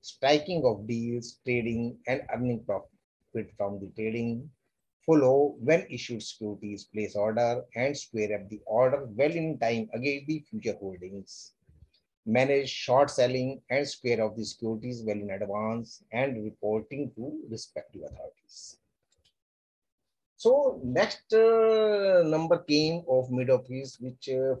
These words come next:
formulated the policies of risk management, and, uh, it is a guiding office, uh, which works, uh, between the, uh, front office and the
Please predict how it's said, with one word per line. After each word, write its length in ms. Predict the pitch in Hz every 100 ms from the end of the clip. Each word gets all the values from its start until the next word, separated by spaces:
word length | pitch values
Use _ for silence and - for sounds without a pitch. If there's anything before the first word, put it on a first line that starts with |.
| 117
formulated 520 | 113 113 120 113 110
the 100 | 110 -
policies 680 | 110 104 - 113 113 113
of 220 | 110 110 101
risk 260 | 107 -
management, 1000 | 107 101 107 104 107 107 107 110 110 110 -
and, 340 | 110 127 160 165
uh, 220 | 214 247 254 _ _ _ 139
it 160 | -
is 200 | 185 165
a 100 | 208
guiding 720 | 185 110 127 151 196 202 202 - _ -
office, 640 | 107 - 110 - - -
uh, 460 | 123 131 160 165
which 260 | 117 127 104
works, 460 | 101 123 127 - 147
uh, 180 | 156
between 480 | 147 117 113 120 117
the, 260 | 151 285 - _ _ _ - -
uh, 200 | 113 110
front 320 | - 127 117
office 280 | 113 - 110
and 220 | 101 101
the 160 | 113 339